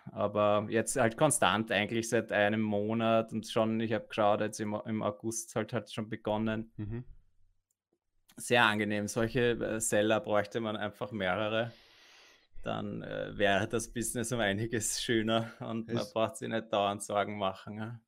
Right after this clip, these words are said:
Speaker 2: Es ist schon irgendwie lustig, dass man irgendwie denkt, man muss immer so viele Designs online haben und so viele müssen sich gut verkaufen.
Speaker 1: Ja.
Speaker 2: Es reicht oft wirklich nur ein, zwei Designs und wenn sich die gut verkaufen, dann ist eigentlich der Tag schon gerettet.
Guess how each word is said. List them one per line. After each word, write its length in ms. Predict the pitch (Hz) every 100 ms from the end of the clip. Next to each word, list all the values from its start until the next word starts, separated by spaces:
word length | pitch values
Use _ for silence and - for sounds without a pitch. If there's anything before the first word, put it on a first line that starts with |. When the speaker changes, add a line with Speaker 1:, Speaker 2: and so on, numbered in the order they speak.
| -
Speaker 2:
Es 200 | 123 -
ist 120 | 170
schon 260 | - 175 175
irgendwie 280 | 175 170 151
lustig, 380 | 147 175 - 170
dass 180 | 147
man 120 | 139 143
irgendwie 260 | 139 151
denkt, 460 | 139 143 143 - -
man 200 | 127 123
muss 280 | 131 151 151
immer 260 | 117 139 139
so 240 | 135 143
viele 340 | 143 151 139 139
Designs 500 | 139 - 113 113 101
online 320 | 113 123 127
haben 160 | 117
und 120 | 117 117
so 100 | 117
viele 240 | 131 120
müssen 300 | 117 117 127
sich 180 | 120 110
gut 160 | 123 110
verkaufen. 580 | 113 - 107 107 143 120
Speaker 1:
Ja. 40 |
Speaker 2:
Es 200 | 120 -
reicht 260 | 98 - 143
oft 260 | 135 -
wirklich 380 | 127 135 151 131
nur 120 | 139
ein, 300 | - 107 123
zwei 420 | 131 110 110 127 135 _ _ _ _ _
Designs 500 | 123 - 113 123 135
und 60 | 131
wenn 120 | 127
sich 200 | 131 127
die 380 | 143 156 165 151 _ _ -
gut 180 | 139 135
verkaufen, 640 | 135 - 117 135 - 143
dann 240 | 139 135
ist 220 | - 120 123
eigentlich 200 | 127 -
der 140 | 123
Tag 260 | - 104 -
schon 200 | 131 131
gerettet. 560 | 135 127 - - -